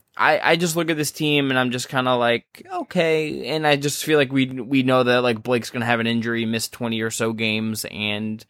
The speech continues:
they're gonna, like, be an eight seed. And, um, it, the highlights, you know, that put them above other teams and speaks to the quality of the East that they're sort of here. But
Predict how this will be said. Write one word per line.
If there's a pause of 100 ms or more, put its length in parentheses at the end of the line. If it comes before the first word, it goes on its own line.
(340)
they're
gonna,
like,
be
an
eight
seed.
And,
um,
it,
the
highlights,
you
know,
that
put
them
above
other
teams
and
speaks
to
the
quality
of
the
East
that
they're
sort
of
here.
But